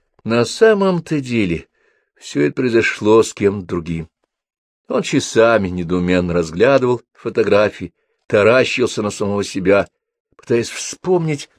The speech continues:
как протекала жизнь на другом краю земного шара, на чужой планете, пытаясь поверить, что это действительно было. Но всё выглядело слишком незнакомым,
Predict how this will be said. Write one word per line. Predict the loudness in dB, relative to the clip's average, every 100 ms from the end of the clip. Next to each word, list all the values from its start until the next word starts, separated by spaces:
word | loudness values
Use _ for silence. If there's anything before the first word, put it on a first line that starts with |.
| _ _ _
как | 2 4 6 4 -2 -6
протекала | -6 -6 -8 0 2 2 -2
жизнь | -2 -4 -2
на | -4
другом | -2 -2 -2 -2
краю | -2 -2
земного | -2 -4 -4 -4
шара, | -2 2 4 4 0 -10 -20 -4
на | -4
чужой | 0 2 2
планете, | 2 0 4 4 2 0 -8 -14 _ -14
пытаясь | -10 -2 0 0
поверить, | -2 0 0 -4
что | -4
это | -6
действительно | -6 -12 -12 -10 -10
было. | -8 -8 -6 -8 -12 _ _ _ _ _ _ _ _ _ _ _
Но | -8 0 0
всё | -2 -2 2 2
выглядело | 0 -4 -2 -4 -2 -2
слишком | -2 -6 -8 -6 -6
незнакомым, | -6 -6 -8 -6 -8 -8